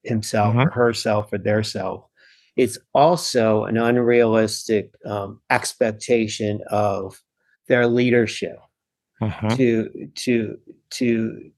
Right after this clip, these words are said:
Speaker 1: to always provide a high level of performance and not really calibrate when is good enough, good enough.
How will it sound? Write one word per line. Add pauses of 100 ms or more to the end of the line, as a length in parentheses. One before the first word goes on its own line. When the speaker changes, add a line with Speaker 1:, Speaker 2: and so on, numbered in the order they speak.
(120)
Speaker 1:
to (280)
always
provide
a
high
level
of
performance (320)
and
not
really
calibrate (480)
when
is
good
enough,
good
enough.